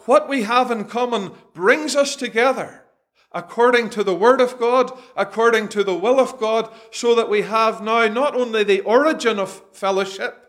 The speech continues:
First Corinthians one, but in Acts two, the order of fellowship. What is it? "They that gladly received his word," that's in Christ,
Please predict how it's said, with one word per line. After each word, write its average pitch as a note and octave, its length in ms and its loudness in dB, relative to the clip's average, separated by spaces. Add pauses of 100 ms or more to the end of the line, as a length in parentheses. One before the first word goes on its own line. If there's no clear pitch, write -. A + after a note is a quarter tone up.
(160)
First A3+ 340 -2
Corinthians G3 600 -6
one, G3+ 300 0 (320)
but F#3+ 180 2
in F3+ 140 2
Acts G3 340 2
two, G#3 260 -4
the F3 160 0
order A#3+ 400 2
of F#3+ 120 -2
fellowship. G3+ 560 -4
What G#3+ 240 -4
is G#3+ 160 -2
it? - 260 -12 (420)
"They G3 320 6
that F#3 240 -2
gladly G#3+ 400 2
received F3+ 520 -4
his D3 240 -10
word," A#3 500 2 (160)
that's C#3+ 260 -6
in B3 220 0
Christ, A#3+ 460 -2